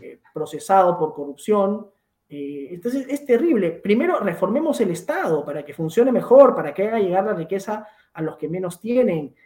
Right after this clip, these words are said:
eh, para utilizar mejor los recursos que se generan a través de la minería, de la agricultura, de la pesca, ¿no es cierto? Y creemos riqueza, aprendamos a crear riqueza. La izquierda moderna, eh, en Europa, Alfonso, en Estados Unidos,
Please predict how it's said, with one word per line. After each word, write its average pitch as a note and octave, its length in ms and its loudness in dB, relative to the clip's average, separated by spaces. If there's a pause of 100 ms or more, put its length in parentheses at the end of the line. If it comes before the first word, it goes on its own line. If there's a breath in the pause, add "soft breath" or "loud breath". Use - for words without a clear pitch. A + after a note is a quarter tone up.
(140)
eh, C#3 200 -12
para D#3+ 220 -4
utilizar E3 560 -2
mejor A3+ 400 2
los F#3+ 120 0
recursos G#3 480 -6
que D#3+ 120 -14
se D#3+ 140 -12
generan E3+ 360 -6
a F3 80 -4
través E3+ 260 -2
de F3+ 80 -4
la F3 120 -2
minería, D#3+ 580 -4
de E3+ 80 -2
la F3+ 120 -2
agricultura, D#3+ 840 -4
de G3 160 0
la F3 260 -4
pesca, D#3+ 720 -6 (360 soft breath)
¿no D3+ 80 -14
es - 80 -14
cierto? E3+ 400 0
Y F3 160 -8
creemos A#3+ 680 2
riqueza, F3 760 -8 (180)
aprendamos A3 560 -2
a F#3+ 80 -4
crear G#3+ 180 -2
riqueza. G#3+ 440 -4 (180 soft breath)
La D#3+ 160 -2
izquierda D4+ 460 -2
moderna, F3+ 840 2
eh, D3 160 -10
en C#3+ 160 -12
Europa, D3 840 -2
Alfonso, D#3 500 -10
en F3 60 -8
Estados E3+ 320 -8
Unidos, D#3+ 420 -8